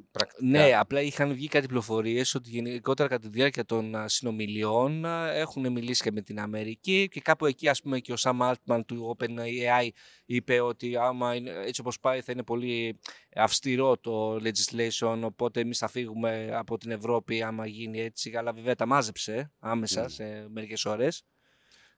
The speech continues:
Speaker 1: Όχι, το να έχεις, είναι άλλο το να έχεις μιλήσει και άλλο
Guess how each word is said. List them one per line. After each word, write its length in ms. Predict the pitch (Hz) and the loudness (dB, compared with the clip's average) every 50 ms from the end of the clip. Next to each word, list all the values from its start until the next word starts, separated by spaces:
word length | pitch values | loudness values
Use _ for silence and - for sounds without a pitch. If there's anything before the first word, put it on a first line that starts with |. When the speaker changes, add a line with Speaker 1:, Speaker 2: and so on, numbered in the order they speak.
| _ - 110 | _ -10 -10
Speaker 1:
Όχι, 260 | 110 - - 107 92 _ | -10 -10 -10 -20 -16 _
το 140 | - 101 92 | -4 -2 -2
να 120 | 85 90 | -2 -4
έχεις, 220 | 101 95 - - - _ | -8 -8 -10 -16 -16 _
είναι 240 | - 113 107 110 113 | -12 -10 -8 -4 0
άλλο 240 | 110 110 113 117 110 | 0 0 0 -2 -6
το 120 | - 117 | -8 -6
να 120 | 104 101 101 | -6 -6 -6
έχεις 160 | 95 - - | -6 -8 -12
μιλήσει 420 | 85 90 85 87 92 104 110 - - | -12 -12 -12 -10 -10 -10 -10 -10 -4
και 100 | - 120 | -2 -2
άλλο 240 | 113 113 117 107 | -2 -2 -4 -12